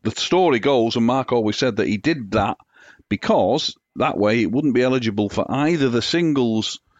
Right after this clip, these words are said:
the independent singles chart or the independent album chart. <laughs> So Rough Trade wouldn't get the, uh, credibility that they wanted 'cause he, he did it to piss off, um,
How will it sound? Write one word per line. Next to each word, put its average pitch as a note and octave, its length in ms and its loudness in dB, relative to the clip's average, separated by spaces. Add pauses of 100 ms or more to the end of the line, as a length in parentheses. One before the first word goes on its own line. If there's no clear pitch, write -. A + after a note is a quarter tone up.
(120)
the B2 100 -2
independent C#3+ 460 0
singles C#3+ 280 0
chart G2+ 280 0
or A#2+ 160 0
the A#2 100 0
independent A#2 460 0
album C#3 260 0
chart. G2 500 -2
<laughs> - 40 -20 (400)
So A2 220 0
Rough C3 240 -2
Trade B2+ 280 0
wouldn't B2 360 0
get A#2+ 200 0
the, A#2 320 0
uh, A#2 220 -2 (320)
credibility C3 540 0
that A#2+ 180 0
they B2+ 140 0
wanted C3 440 -2
'cause A2+ 120 -2
he, A#2 180 -2
he B2 80 0
did C3 140 -2
it - 140 -4
to A2+ 180 -2 (540)
piss C#3 220 -2
off, C3+ 320 -2
um, C3 480 0